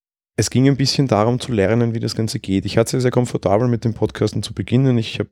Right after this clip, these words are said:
dir geschrieben damals und gesagt, hey, wie sieht's aus? Ich würde gerne mitmachen. Du suchst eine österreichische Frau.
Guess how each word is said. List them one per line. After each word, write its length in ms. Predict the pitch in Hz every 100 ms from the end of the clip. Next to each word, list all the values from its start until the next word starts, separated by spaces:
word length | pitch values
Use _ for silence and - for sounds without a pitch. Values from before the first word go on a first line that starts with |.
| _
dir 160 | - 101
geschrieben 400 | 104 107 113 123
damals 260 | 113 110
und 140 | 110 104
gesagt, 320 | 101 104 -
hey, 140 | 107
wie 80 | 104
sieht's 200 | 101 101
aus? 200 | - 107
Ich 100 | 104
würde 220 | 110 101
gerne 180 | 101 98
mitmachen. 480 | 101 117 110 104 104
Du 80 | 104
suchst 300 | 117 107 -
eine 100 | 101
österreichische 640 | - - 101 101 104 -
Frau. 380 | - - 101